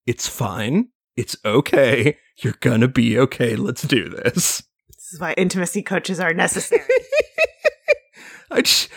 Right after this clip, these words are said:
Speaker 1: ah, he's so good. Every time we hear about him, it's like, "You do the right thing. Thank you."
Speaker 2: Uh, we, we keep hearing lots of stories about him being very concerned about actresses' comfort
Speaker 1: Yes.
Speaker 2: on set.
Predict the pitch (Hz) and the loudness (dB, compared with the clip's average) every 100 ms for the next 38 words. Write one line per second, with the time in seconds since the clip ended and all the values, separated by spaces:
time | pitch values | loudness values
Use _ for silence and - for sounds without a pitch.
0 | - - - 226 247 226 185 - _ _ | -20 -20 -8 0 4 4 2 -2 _ _
1 | 226 208 - 277 240 254 277 247 - - | -2 -2 2 2 2 0 2 0 -2 -16
2 | _ _ - 269 330 285 247 226 247 208 | _ _ -2 2 2 4 4 4 4 4
3 | 185 160 143 156 143 - _ - 277 - | 2 2 2 -2 -4 -20 _ -8 -6 -2
4 | 415 349 214 - 196 302 _ - 359 339 | -2 0 -2 0 0 0 _ 0 2 4
5 | 175 143 160 190 480 - 170 156 277 233 | 2 2 0 0 0 -2 0 2 4 4
6 | 285 - _ - 185 - 196 185 220 233 | 2 -2 _ -16 -14 -12 -12 -10 -6 -4
7 | 320 339 359 294 254 214 - 202 190 - | -2 -2 -2 0 2 0 -4 0 0 -2
8 | 208 190 170 160 160 147 143 180 165 165 | -2 0 2 0 0 0 0 -2 -2 -4
9 | 151 151 160 165 202 - 185 151 151 - | -6 -2 -2 0 -4 -4 -4 -4 -6 -8
10 | 160 135 135 - _ - 165 170 - 180 | -4 -2 -2 -6 _ 0 2 2 -4 -8
11 | - 175 165 175 - _ _ - 214 180 | -4 -4 -4 -8 -14 _ _ -4 0 0
12 | - 127 101 - - - 123 135 143 - | -2 -4 -6 -8 -12 -10 -2 2 2 0
13 | - 160 151 147 - 127 - - - | -2 -2 -2 -6 -6 -8 -8 -12 -12